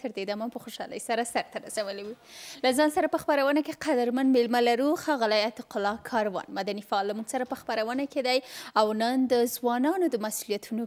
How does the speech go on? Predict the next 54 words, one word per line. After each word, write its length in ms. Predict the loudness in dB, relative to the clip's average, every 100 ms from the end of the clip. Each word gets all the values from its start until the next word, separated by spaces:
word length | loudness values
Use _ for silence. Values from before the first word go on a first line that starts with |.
| -4
په 100 | -4
اړه 260 | -2 -4 -4
ده 80 | -6
چې 580 | -4 -6 -6 -20 -12 -6
ځوانان 440 | -2 0 0 0 0
ولې 420 | 2 2 2 0 -4
خپل 200 | -2 -2
انګیزه 340 | -2 -4 -2 -2
له 60 | -2
لاسه 280 | -4 -4 -4
ورکوي 340 | -6 -4 -4 -2
او 20 | -4
مهاجرت 580 | -6 -6 -6 -2 -4 -4 -8
ته 80 | -10
اړ 100 | -10 -10
کیږي. 300 | -10 -4 -4 -4 -18 -8
آه، 400 | 0 2 2 0 -2 -2
کله 160 | -2 0
چې 360 | 2 2 0 0
م-، 240 | 0 0 0
یو 80 | 0
هیواد 280 | 0 2 0
له 60 | -2
بحران 420 | -2 0 2 2 0
سره 180 | -6 -6
مخامخ 400 | -8 -8 -8 -10
کیږي، 320 | -8 -6 -6
ځوانان 340 | -8 -6 -8 -6
څه 180 | 0 0
مسؤلیتونه 580 | 0 -6 -8 -8 -6 -4 -2
لري 180 | -4 -8 -16 -6 -2
تر 140 | 0
څو 120 | 2 2
وکولی 400 | 2 2 2 0
شي 100 | -4
چې 160 | -4 -6
د 100 | -6
خپل 240 | 0 0 0
هیواد 340 | -4 -2 -4
په 120 | -4 -4
پرمختګ 400 | -4 -6 -6 -6 -6
کې 80 | -4
ونډه 260 | -2 -4 -12
ولري؟ 280 | -14 -14 -18 -20 -16
د 120 | 0
دې 80 | 2 4
هر 100 | 2
څه 100 | 2
په 160 | 0 2
اړه 180 | 2 2
به 160 | 2 2
ښاغلی 320 | -2 -4 0 -2
عتیق 240 | -4 -12 -4
الله 180 | -4